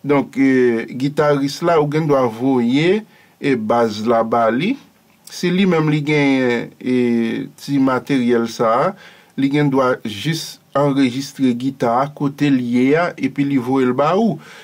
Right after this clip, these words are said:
Li pa oblije vini la kay ou vini nan estidyo a. Se avantaj sa yo ki gen. Ou konprann? Donk, euh, e se konsa m travay avèk plizyè atis online.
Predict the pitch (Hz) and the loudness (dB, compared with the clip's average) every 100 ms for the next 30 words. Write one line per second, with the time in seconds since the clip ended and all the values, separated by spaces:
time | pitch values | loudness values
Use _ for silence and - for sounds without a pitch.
0 | - 160 156 131 131 160 147 147 123 143 | -6 -2 0 2 0 0 0 2 2 2
1 | 147 131 123 123 - 120 110 139 120 117 | 4 4 2 0 -2 -2 2 2 2 0
2 | 113 110 - 139 120 110 123 165 180 147 | 0 -2 -10 -10 -10 -2 0 2 0 -2
3 | 160 202 147 147 165 165 175 143 113 107 | -2 -2 -2 -2 -2 -2 -2 0 0 -4
4 | 110 113 127 160 - - - - - 127 | -6 -2 0 0 -4 -8 -20 -20 -10 -6
5 | 127 135 190 240 - - - - 151 147 | -4 -2 -2 -2 -8 -20 -20 -4 -2 -2
6 | 143 139 131 123 117 113 113 117 - - | 0 2 4 2 0 0 -4 -6 -10 -4
7 | 156 151 156 151 147 139 131 151 151 120 | -4 -2 -4 -4 -2 -2 -2 0 0 0
8 | 127 127 120 117 113 - 120 107 113 - | 2 2 0 -2 -6 -4 -4 0 0 0
9 | 120 117 - 113 - 123 120 127 165 135 | -2 -4 -6 -10 -6 -2 0 0 0 0
10 | 104 | -4